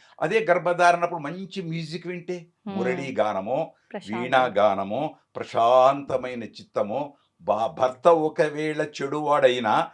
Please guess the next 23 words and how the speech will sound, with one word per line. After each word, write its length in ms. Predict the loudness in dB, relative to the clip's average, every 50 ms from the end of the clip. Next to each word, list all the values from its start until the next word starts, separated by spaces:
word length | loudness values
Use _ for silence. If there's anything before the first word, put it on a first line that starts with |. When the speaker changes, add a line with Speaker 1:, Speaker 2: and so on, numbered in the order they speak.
| _ _ _ _ 0
Speaker 1:
తాను 220 | 2 2 2 2
ఆనందంగా, 800 | 0 2 2 2 2 2 0 -2 -4 -4 -4 -4 -2 0 0 2
రాక్షస 420 | 2 4 4 2 2 0 -8 -4
వంశం 440 | 0 2 2 2 0 2 0 0 0
ప్రహ్లాదుడి, 760 | 2 4 4 6 6 6 6 4 4 0 -4 -6 -8 -10 -14 _ _ _ _ _ _ _ _ _ _ -2
ప్రహ్లాదుడిది 680 | 0 4 4 4 6 4 2 2 -2 -10 -4 2 2 2
రాక్షస 440 | 4 4 0 0 -2 -4 -4 0 4
Speaker 2:
ఆ. 40 |
Speaker 1:
వంశం, 300 | 6 6 6 4 2 -6 -6 -6 -10 -8 0 4
అయినా 320 | 4 6 6 8 6 6
తల్లి 420 | 6 6 4 4 4 4 2 4
Speaker 2:
ఒక్క 240 | 4 2 2 4 6
ఆనిముత్యం 640 | 6 6 6 4 2 0 -2 -4 -6 -8 -8 -8 -8 -10 _ _ _ _ _ _ _ _ _ _ _ _ _ _ -8
ప్రహ్లాదుడు. 580 | -8 -6 -4 -4 -4 -4 -4 -4 -6 -6 -10 -14 _ -10
Speaker 1:
అంతే, 420 | -10 -10 -10 -8 -10 -10 -10 -12 -16 _ _ _ _ _ -20 -20 _ _ _ _ _ _ _ 0
తన 200 | 2 2 2 4
భావన 400 | 6 8 8 8 8 6 2 0
తను 380 | -2 -2 -2 -2 -2 -4 -6 -6
ఉండి 300 | -8 -6 -6 -6 -6 -4
తను 280 | -2 -2 -2 -2 -2
ఇది 260 | -6 -6 -6 -4 -4
చేసుకుంటే 360 | -4 -4 -4 -10 -10 -6 -4 -6
అయిపోయాయి. 280 | -4 -4 -6 -8 -8